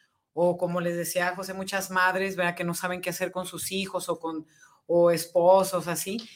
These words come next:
Co-, o sea, ¿qué es, cómo se llega a saber de la necesidad de ir a un grupo?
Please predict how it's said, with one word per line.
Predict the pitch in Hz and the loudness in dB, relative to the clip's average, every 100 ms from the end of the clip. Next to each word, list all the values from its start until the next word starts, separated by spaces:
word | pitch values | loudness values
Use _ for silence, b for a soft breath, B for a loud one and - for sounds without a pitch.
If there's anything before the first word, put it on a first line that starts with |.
| B B B _ | B B B _
Co-, | - 208 | 4 4
o | 208 | 6
sea, | 214 208 | 2 6
¿qué | 226 247 | 8 8
es, | 247 233 - | 6 0 -2
cómo | 220 226 262 262 254 247 - _ | 2 4 8 8 8 4 -4 _
se | - 190 170 | -4 -4 -2
llega | 202 196 214 | -2 0 -2
a | |
saber | 208 170 180 214 202 | 0 0 0 -4 -4
de | 180 | -2
la | 170 170 | 0 -2
necesidad | 170 151 165 - 170 175 | -2 -4 -6 -6 -4 -4
de | 165 196 | -4 -6
ir | 196 | -2
a | 190 | -2
un | 190 | -2
grupo? | 170 170 160 143 | -4 -6 -8 -14